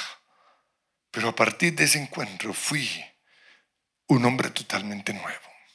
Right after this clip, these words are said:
Yo me identifico con el llamado que tuvo Moisés. Porque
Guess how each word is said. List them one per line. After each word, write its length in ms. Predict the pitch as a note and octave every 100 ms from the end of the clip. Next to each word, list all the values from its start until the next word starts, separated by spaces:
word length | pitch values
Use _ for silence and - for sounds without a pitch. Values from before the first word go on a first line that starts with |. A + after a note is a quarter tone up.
| - _
Yo 200 | - D4
me 120 | D4 C#4
identifico 760 | F3+ E3+ - - E3 D#3+ E3
con 180 | - B2
el 80 | A#2
llamado 580 | A2 G#2 B2 C#3 C#3 C3+ - - - -
que 120 | B2+
tuvo 760 | - - D3 C#3 C3 B2+ - _
Moisés. 840 | G#2+ G#2 F#2 - - - - - - _ _ _ - - -
Porque 340 | F3+ - F3